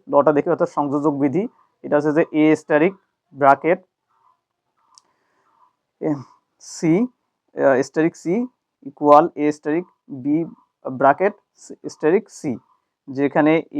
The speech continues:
এ, বি, সি তিনটাই জি এর মধ্যে থাকে, অর্থাৎ গ্রুপের মধ্যে বিদ্যমান থাকবে। তো আমি এটার এক্সপ্লেনেশনটা দেখাচ্ছি আপনাদেরকে।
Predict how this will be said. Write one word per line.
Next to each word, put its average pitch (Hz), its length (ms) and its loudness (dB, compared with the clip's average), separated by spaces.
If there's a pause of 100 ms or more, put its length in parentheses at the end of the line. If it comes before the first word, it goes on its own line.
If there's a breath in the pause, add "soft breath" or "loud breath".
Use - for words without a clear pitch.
এ, - 20 4 (240)
বি, 151 100 0 (140)
সি 185 100 -8 (120)
তিনটাই 151 300 0 (360)
জি 139 160 -6
এর 143 100 2
মধ্যে 143 220 2
থাকে, 139 180 -4
অর্থাৎ 151 240 -2
গ্রুপের 139 300 0
মধ্যে 135 240 0
বিদ্যমান 139 320 0
থাকবে। 113 220 -6 (540)
তো - 80 -6
আমি 143 100 -2 (100)
এটার 139 180 -2 (380)
এক্সপ্লেনেশনটা 156 680 -2 (100)
দেখাচ্ছি 135 320 -2
আপনাদেরকে। 135 400 -4